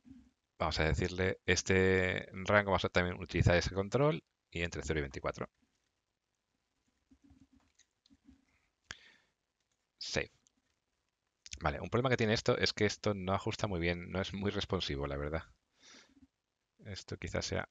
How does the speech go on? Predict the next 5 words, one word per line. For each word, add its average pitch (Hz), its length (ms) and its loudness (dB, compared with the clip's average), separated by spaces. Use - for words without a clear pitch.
un 98 340 -10
pequeño 92 720 0
problemita. 95 800 4
Pero 92 260 4
bueno, 67 200 -6